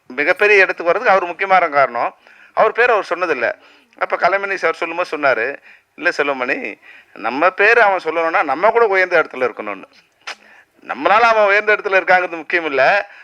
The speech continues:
அவன் நம்ம பேரை சொல்லணும்னா நம்ம கூட உயர்ந்த இடத்துல இருக்கணும், அப்பதான் அவன் நம்ம பேரை சொல்லுவான்னு." ஆனா, அது அப்படிலாம் இல்லாம அவர் மறைந்த பிறகு கூட வந்து அவர் நினைவால வந்து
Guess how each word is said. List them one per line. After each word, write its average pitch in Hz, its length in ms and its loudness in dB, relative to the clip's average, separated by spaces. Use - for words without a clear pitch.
அவன் 180 300 2
நம்ம 214 180 2
பேரை 247 320 4
சொல்லணும்னா 220 260 2
நம்ம 196 240 0
கூட 269 180 2
உயர்ந்த 226 320 2
இடத்துல 196 220 0
இருக்கணும், 165 220 0
அப்பதான் 214 280 2
அவன் 185 100 2
நம்ம 147 260 -4
பேரை 139 160 -2
சொல்லுவான்னு." 107 340 -8
ஆனா, 143 280 2
அது 143 160 2
அப்படிலாம் 156 360 -2
இல்லாம 160 420 0
அவர் 160 200 -2
மறைந்த 160 420 0
பிறகு 180 220 -4
கூட 180 200 -4
வந்து 165 360 -2
அவர் 139 200 2
நினைவால 151 560 0
வந்து 143 300 -6